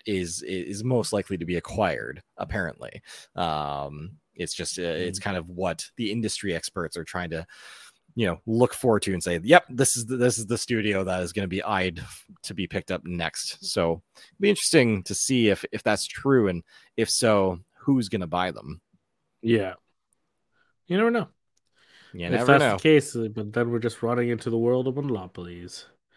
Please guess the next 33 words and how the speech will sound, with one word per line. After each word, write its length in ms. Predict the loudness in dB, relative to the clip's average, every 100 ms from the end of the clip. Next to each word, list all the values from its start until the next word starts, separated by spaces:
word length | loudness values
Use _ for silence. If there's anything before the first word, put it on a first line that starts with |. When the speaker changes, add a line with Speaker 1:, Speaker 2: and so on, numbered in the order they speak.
| _ -20 -20 -20 -20 -10
Speaker 1:
Yep. 240 | -2 2
Speaker 2:
Monopolies, 1200 | 4 4 2 0 -2 -4 -4 -8 -14 -16 -16 -16 -12
you 180 | -6 -2
know? 400 | 0 0 0 -8 _ _ _ _ _ _
Speaker 1:
Speaking 400 | -14 -4 0 0
of 140 | 0
the 80 | -4
game 300 | -4 -4 -4
of 120 | -6
Monopoly, 720 | -4 2 2 2 -4 -4 -4 -8 _
oh, 160 | 0 2
I'm 180 | 2 2
just 160 | -2 4
all 240 | 6 10
over 220 | 12 12 10
these 220 | 6 4
segues 480 | 4 4 4 0 -2
right 100 | -6
now. 240 | -8 -10 -14 -20 -18 -4
Um, 720 | 0 4 4 2 -4 -10 -10
did 120 | -6
you, 80 | -6
did 240 | -2 -2
you 60 | 2
hear 180 | 6 8
about 220 | 10 8
this, 240 | 6 4
this 200 | 0 -4
guy 540 | -2 0 0 0 0 0
named 260 | -2 -4
Elon 300 | -6 -6 -4
Musk 300 | -2 -2 -2 -4
who's 460 | -4 -4 -4 -10